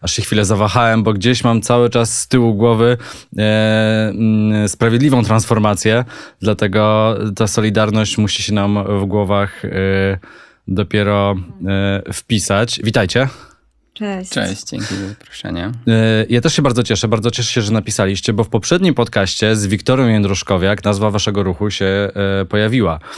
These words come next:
Speaker 1: E, więc bardzo fajnie, że tam się wszystko zgrało, e, w czasie. To może zaczniemy od pytania, czym jest solidarność klimatyczna, jak wy ją rozumiecie? No bo wyzwań stojących przed Polską,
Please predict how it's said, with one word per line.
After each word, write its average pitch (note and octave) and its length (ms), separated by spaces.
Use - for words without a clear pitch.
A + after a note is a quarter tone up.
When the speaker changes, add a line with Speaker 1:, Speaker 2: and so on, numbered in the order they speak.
Speaker 1:
E, F#2+ 280
więc G#2 200
bardzo G#2+ 240
fajnie, G#2+ 260
że F2 60
tam G#2+ 140
się - 80
wszystko - 260
zgrało, G2 500
e, G2 60
w - 60
czasie. G#2+ 400
To G#2+ 80
może B2 160
zaczniemy B2 400
od G#2 120
pytania, A2 400
czym C#3+ 160
jest C3 260
solidarność F2+ 760
klimatyczna, G#2+ 640
jak G#2 140
wy G#2+ 100
ją A#2+ 160
rozumiecie? A2 680
No A2+ 80
bo A2 120
wyzwań B2 500
stojących G#2 400
przed - 200
Polską, A2 520